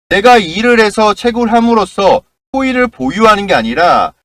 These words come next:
이 돈만 있으면은 자금을 예치시켜서 추가적인 수익을 얻는다는 개념이 바로 증권이지 않습니까? 그래서 지금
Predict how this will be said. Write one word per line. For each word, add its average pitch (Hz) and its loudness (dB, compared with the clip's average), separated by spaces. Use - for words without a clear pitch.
이 - -14
돈만 262 0
있으면은 240 0
자금을 202 -4
예치시켜서 226 -2
추가적인 226 -2
수익을 240 -4
얻는다는 226 -2
개념이 240 -8
바로 226 0
증권이지 202 -6
않습니까? 98 -4
그래서 269 4
지금 240 0